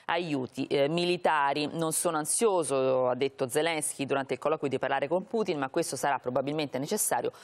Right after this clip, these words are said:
per porre fine alla, eh, guerra". E invece per quanto riguarda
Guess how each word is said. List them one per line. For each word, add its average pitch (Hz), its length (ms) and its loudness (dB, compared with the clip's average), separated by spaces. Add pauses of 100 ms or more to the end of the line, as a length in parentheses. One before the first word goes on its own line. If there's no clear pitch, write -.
(200)
per - 200 2
porre 131 320 2
fine 127 400 -6
alla, 147 380 2 (320)
eh, 175 160 4
guerra". 151 680 2
E 202 140 2
invece 190 500 0
per 156 140 -2
quanto 208 320 0
riguarda 151 600 0